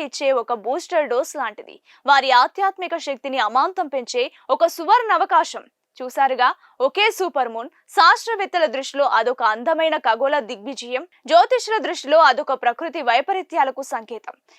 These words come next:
ఇక తాంత్రికుల దృష్టిలో అదొక విశ్వశక్తిని అందుకునే రహస్య మార్గం. ఇందులో ఏది నిజం, ఏది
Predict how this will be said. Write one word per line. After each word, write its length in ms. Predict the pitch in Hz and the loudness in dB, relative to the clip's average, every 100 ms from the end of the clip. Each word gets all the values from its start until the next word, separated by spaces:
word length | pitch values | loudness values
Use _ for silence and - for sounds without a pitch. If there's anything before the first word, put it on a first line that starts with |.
| - | -8
ఇక 120 | - 277 269 | -2 0 2
తాంత్రికుల 460 | 285 370 370 302 247 | 2 -2 -6 -4 -2
దృష్టిలో 400 | 240 - 247 233 349 _ - 294 | -4 -6 -4 -2 -4 _ 2 2
అదొక 240 | 311 415 302 | 2 -2 -4
విశ్వశక్తిని 680 | 330 466 427 359 359 427 403 311 | -4 -4 -2 -2 -2 -2 -2 -2
అందుకునే 360 | 269 277 262 269 | -4 -4 -4 -2
రహస్య 380 | 226 277 - 247 240 | -2 -2 -4 -6 -4
మార్గం. 280 | 202 - - _ _ 254 | -4 -6 -14 _ _ -8
ఇందులో 260 | 277 302 269 220 | -2 2 2 2
ఏది 180 | 240 277 277 | 0 0 -4
నిజం, 240 | 240 269 285 _ - 277 | -4 -8 -8 _ -2 2
ఏది 180 | 370 | 4